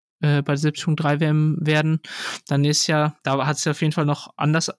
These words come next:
oder noch komisch angefühlt und dadurch irgendwie für mich noch nach mehr Druck.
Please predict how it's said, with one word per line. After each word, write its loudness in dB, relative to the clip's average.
oder 0
noch -6
komisch 0
angefühlt 0
und -2
dadurch 0
irgendwie 0
für -2
mich 0
noch -2
nach 0
mehr 2
Druck. 0